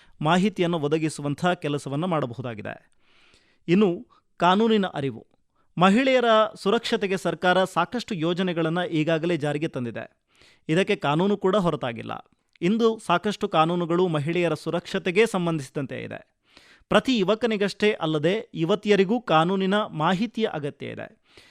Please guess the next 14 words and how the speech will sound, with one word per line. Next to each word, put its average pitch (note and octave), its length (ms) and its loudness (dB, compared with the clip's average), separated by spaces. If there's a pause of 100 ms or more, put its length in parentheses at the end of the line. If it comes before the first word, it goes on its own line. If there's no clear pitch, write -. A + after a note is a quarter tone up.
(160)
ಎಷ್ಟೋ D#3+ 260 2
ಜನರಿಗೆ F#3+ 580 0 (420)
ಈ E3+ 140 6
ತೊಂದರೆಗಳು G#3+ 580 4
ಎದುರಾದಂತಹ E3+ 560 0
ಸಂದರ್ಭದಲ್ಲಿ D3+ 580 -2
ಕಾನೂನಿನ G#3 580 0
ಅರಿವು G#3 600 0
ಇಲ್ಲದೆ F3 320 2
ಇರುವಂಥದ್ದು D#3 680 -2 (500)
ಅವರನ್ನ F3+ 360 2 (460)
ತಪ್ಪು - 300 -4
ದಾರಿಗೆ E3+ 280 2
ಎಳೆದೊಯ್ಯುತ್ತೆ. B2+ 720 -6